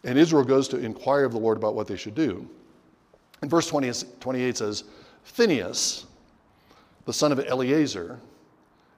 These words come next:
Aaron's son," Eleazar is Aaron's son, "stood before to minister in those days,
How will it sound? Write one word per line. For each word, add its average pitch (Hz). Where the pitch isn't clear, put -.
Aaron's 160
son," 135
Eleazar 120
is 98
Aaron's 90
son, 101
"stood 151
before 117
to 110
minister 127
in 101
those 95
days, 95